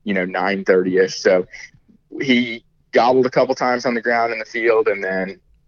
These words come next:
never came. We slipped over there just to see where he was and, um,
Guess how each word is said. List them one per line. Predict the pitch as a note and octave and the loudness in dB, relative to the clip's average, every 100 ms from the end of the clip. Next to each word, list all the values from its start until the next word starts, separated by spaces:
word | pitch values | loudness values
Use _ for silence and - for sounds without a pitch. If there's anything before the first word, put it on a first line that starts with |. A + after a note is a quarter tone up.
| _ F2 | _ -4
never | F2+ F2+ | -2 -4
came. | F2+ F#2 F#2+ | -4 -6 -6
We | G2+ | -6
slipped | - B2 - | 0 0 2
over | A#2 A2 | 2 2
there | G#2+ G#2 | 2 0
just | G#2 - | -2 -10
to | |
see | - A2+ | -4 0
where | G#2+ G2 | 2 2
he | |
was | F#2 G2+ G2 F#2+ F#2+ | 2 4 4 4 0
and, | G2 F#2+ - - - _ | -2 -6 -8 -16 -16 _
um, | F#2+ F#2+ F2 F2+ F2+ | -2 0 0 -2 -4